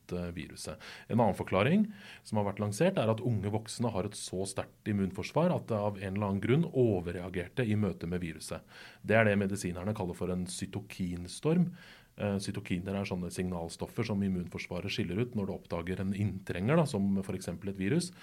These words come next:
Og hvis disse cytokinene løper løpsk, så skaper det en så kraftig betennelse at pasientene kan dø av det. Og det samme har man sett ramme sånne covid nitten-pasienter.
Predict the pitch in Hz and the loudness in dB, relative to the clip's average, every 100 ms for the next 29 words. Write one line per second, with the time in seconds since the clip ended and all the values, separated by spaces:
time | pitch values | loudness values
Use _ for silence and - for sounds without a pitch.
0 | - - - 101 110 113 110 95 104 107 | -18 -18 -6 0 0 0 0 0 -2 -2
1 | 107 95 92 110 92 120 151 170 - - | 0 2 4 2 2 4 4 4 -4 -8
2 | - - 110 110 - 101 95 110 - 107 | -16 -8 -4 -2 0 0 0 -2 0 0
3 | 123 110 - 92 98 92 85 - 160 117 | 2 -2 -2 -2 -2 -2 -2 0 0 0
4 | 110 92 - 85 101 98 95 90 78 80 | 0 0 -2 -4 0 2 0 -2 -6 -8
5 | 85 - - - - 120 123 143 104 120 | -12 -16 -20 -20 -4 2 6 8 8 6
6 | 127 113 113 90 90 - 85 87 90 92 | 6 4 4 2 2 -2 -6 -8 -6 -6
7 | - 87 90 82 - 85 85 85 - - | -2 -2 -2 -4 -8 -10 -8 -8 -8 -12
8 | - | -18